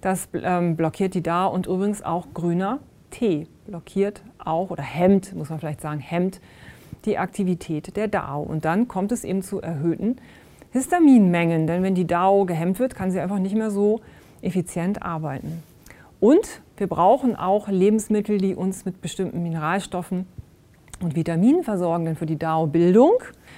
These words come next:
braucht der, braucht der Körper unter anderem B sechs, er braucht Kupfer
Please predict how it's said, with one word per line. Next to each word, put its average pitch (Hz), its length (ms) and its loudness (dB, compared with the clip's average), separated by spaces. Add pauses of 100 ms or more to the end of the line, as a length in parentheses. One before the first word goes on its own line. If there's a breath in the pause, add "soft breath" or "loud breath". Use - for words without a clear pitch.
(160 loud breath)
braucht 190 480 2
der, 202 160 2
braucht 170 480 0
der 190 100 0
Körper 170 600 -4
unter 175 260 -6
anderem 160 360 -2
B 156 120 0
sechs, 175 520 -2 (480 loud breath)
er 165 100 -4
braucht 151 320 -8
Kupfer 202 560 -2